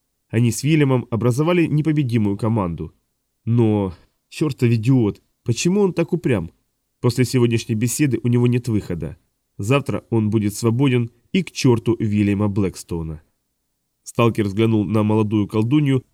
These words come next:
чуть улыбнулся. Неплохо выглядит девочка. Совсем неплохо. Правда, не очень-то в его вкусе, но в таких губах и опущенных глазах есть что-то невинное, привлекательное,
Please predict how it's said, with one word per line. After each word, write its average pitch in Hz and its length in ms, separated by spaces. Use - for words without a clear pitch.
чуть 190 240
улыбнулся. 110 680
Неплохо 185 440
выглядит 107 420
девочка. 82 540
Совсем 127 500
неплохо. 90 540
Правда, 113 380
не 131 160
очень-то 120 400
в 104 40
его 117 200
вкусе, 123 500
но 196 140
в - 40
таких 165 360
губах 135 420
и 120 40
опущенных 117 480
глазах 120 480
есть - 340
что-то 117 300
невинное, 117 640
привлекательное, 107 960